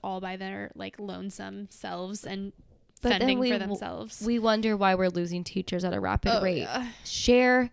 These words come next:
Speaker 2: your stuff, people.
Speaker 1: Yeah, it goes both ways. You want people to share with you, you should be sharing with others. Like, don't
Speaker 2: Don't hog it.
Speaker 1: <laughs> Don't hold it all to yourself.
Speaker 2: But what's so beautiful about sharing lesson plans, so, like, as a second grade team, we share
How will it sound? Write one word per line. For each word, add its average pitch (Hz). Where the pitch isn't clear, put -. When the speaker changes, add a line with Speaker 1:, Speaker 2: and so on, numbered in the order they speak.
Speaker 2:
your 208
stuff, -
people. 180
Speaker 1:
Yeah, 285
it 226
goes 262
both 294
ways. 262
You 233
want 262
people 262
to 254
share 233
with 233
you, 233
you 226
should 220
be 226
sharing 208
with 214
others. 226
Like, 226
don't 226
Speaker 2:
Don't 214
hog 196
it. 202
Speaker 1:
<laughs> 220
Don't 220
hold 220
it 208
all 196
to -
yourself. -
Speaker 2:
But 294
what's 320
so 294
beautiful 214
about 202
sharing 208
lesson 185
plans, 220
so, 214
like, 170
as 202
a 202
second 202
grade 190
team, 185
we 196
share 185